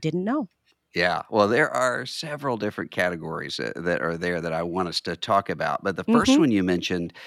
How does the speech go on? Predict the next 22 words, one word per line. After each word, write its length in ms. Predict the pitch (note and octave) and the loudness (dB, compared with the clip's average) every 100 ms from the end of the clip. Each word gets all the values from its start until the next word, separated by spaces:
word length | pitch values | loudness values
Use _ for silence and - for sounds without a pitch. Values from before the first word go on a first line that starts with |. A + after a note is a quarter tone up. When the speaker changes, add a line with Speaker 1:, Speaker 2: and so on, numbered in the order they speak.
| - - | -18 -8
Speaker 2:
first, 240 | - F3+ - | 0 0 2
I 40 | |
mean, 200 | G2 G2+ | 0 0
it, 160 | - G#2+ _ _ - - - - | 0 -4 _ _ -20 -20 -20 -8
it, 220 | - - | -6 0
this 180 | E3 - | 0 0
really 280 | G#3+ A#3 G3 | -2 0 0
sounds 800 | - - A2+ A#2+ B2+ C#3+ C#3 - | 0 2 4 6 6 6 4 0
kind 340 | B2+ A#2+ A#2+ | 0 2 2
of 140 | A2 | 0
conspiracy 840 | - A2 F#2+ - G#2+ G#2+ G#2 - G#2+ | -2 -2 -2 0 2 2 2 0 -2
theory-ish. 880 | G#2+ G2+ G#2 G#2 G2+ - - - - | 0 0 2 2 2 0 -2 -2 0
Uh, 360 | E2+ F2 E2 | 2 2 0
ha-, 80 | E2 | 0
Speaker 1:
Mm-hmm. 240 | D#3 - | 0 0
Speaker 2:
has 220 | G2+ G2+ - | 0 -2 -2
the 120 | F2+ | -4
government 640 | D#2 F2+ F#2+ G2 G2 E2+ | 2 2 2 0 0 -2
kept 300 | - F2+ - | -2 -2 -2
from 280 | - G2 F#2 | -4 -2 0
us 460 | F2+ F#2 - - - - - _ _ E2+ | 0 0 0 -2 -4 -14 -20 _ _ 0
Roswell, 800 | F2+ F#2 F#2 F#2+ F#2 F#2+ F#2+ | 4 4 2 2 2 4 2